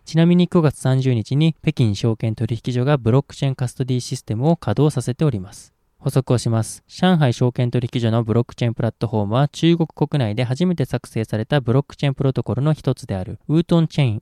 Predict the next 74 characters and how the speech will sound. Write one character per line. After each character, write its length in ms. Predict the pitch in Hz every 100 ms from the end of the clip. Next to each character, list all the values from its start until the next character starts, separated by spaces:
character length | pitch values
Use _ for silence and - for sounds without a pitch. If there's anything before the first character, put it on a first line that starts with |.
| -
を 120 | 175
採 220 | 170 123
用 160 | 113 139
し 80 | -
て 80 | 113
い 80 |
ま 100 | 87
す。 220 | 113 - _ _
こ 120 | -
の 160 | 160 180
オ 140 | 165 165
ー 20 |
プ 120 | 175
ン 80 | 170
ソ 120 | 165
ー 40 |
ス 120 | 170 135
の 100 | 135
ブ 80 |
ロ 80 | 123
ッ 40 | 117
ク 120 | -
チ 120 | 113
ェ 40 |
ー 40 | 107
ン 20 |
は、 140 | 131 143
蘇 160 | 117
州 160 | - 160
政 260 | - 156
府 80 | 135
と 180 | - 135
同 220 | 123 139
済 220 | - 165
大 160 | 160 147
学 200 | 113 123
の 140 | 139
ジ 120 | 117 123
ョ 20 |
イ 80 | 156
ン 40 |
ト 120 | 160
ベ 120 | 151
ン 60 | 143
チ 100 | -
ャ 40 |
ー 40 | 101
で 80 | 101
あ 80 |
る 200 | 101 135 -
同 180 | 117 143
済 200 | 160 156
ブ 80 |
ロ 100 | 160
ッ 20 | 165
ク 120 | -
チ 140 | -
ェ 40 | 147
ー 40 |
ン 40 | 113
研 240 | 123 143
究 200 | - 156
所 100 | 160
に 80 | 135
よ 100 | 110
っ 20 |
て 180 | - 160
開 220 | - 113
発 200 | 120 -
さ 80 | -
れ 100 | 90
ま 120 | 92
し 60 | -
た。 200 | -